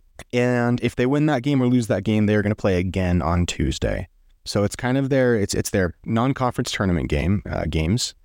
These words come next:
And we're gonna know a lot about the Running Rebels, um, on, by Wednesday. We're gonna know how good they are, you know, if that Southern loss was a complete fluke or if it was just kind of a bad game.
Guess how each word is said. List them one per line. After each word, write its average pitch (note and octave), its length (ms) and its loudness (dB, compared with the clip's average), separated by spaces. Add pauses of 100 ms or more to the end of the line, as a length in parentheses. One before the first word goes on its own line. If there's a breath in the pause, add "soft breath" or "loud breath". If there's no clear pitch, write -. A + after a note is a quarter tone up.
(520 soft breath)
And E2+ 300 0
we're A2+ 100 0
gonna D3+ 140 0
know C3 360 2
a G#2 60 0
lot G2+ 320 2
about E2+ 280 -2
the D#2 80 0
Running E2 240 0
Rebels, C2+ 560 -2
um, - 440 -6
on, E2+ 240 2
by E2+ 160 0
Wednesday. - 440 -4
We're C#2+ 100 -2
gonna F#2 120 2
know F2+ 200 2
how F#2+ 180 -2
good F2+ 240 -2
they F2 140 0
are, F2 540 0 (120)
you D#2+ 140 -2
know, C2 100 -2
if - 100 -4
that - 140 -2
Southern G2 300 0
loss F#2 160 0
was A1 160 -4
a - 60 -6
complete B2 400 -2
fluke B2+ 380 0
or C#2 100 0
if C#2 100 -4
it B1+ 80 -2
was C#2 140 0
just - 220 -2
kind E2+ 280 0
of - 80 -4
a - 60 -2
bad - 320 -6
game. C3 560 0